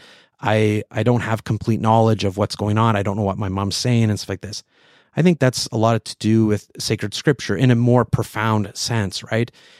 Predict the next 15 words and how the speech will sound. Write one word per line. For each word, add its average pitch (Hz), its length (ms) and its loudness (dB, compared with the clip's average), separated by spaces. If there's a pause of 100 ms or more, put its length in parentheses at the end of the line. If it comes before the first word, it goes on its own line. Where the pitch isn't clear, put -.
(240)
Is 113 180 0
that 110 200 0
God's 113 480 2
love 117 220 2
letter 107 280 0
to 101 240 -4
us. 101 260 -4 (420)
It's, - 260 -12
it's - 120 -14
always 147 280 4
a 131 60 4
love 127 220 2
letter. 110 420 -2 (460)
It 113 120 -4
is 117 200 0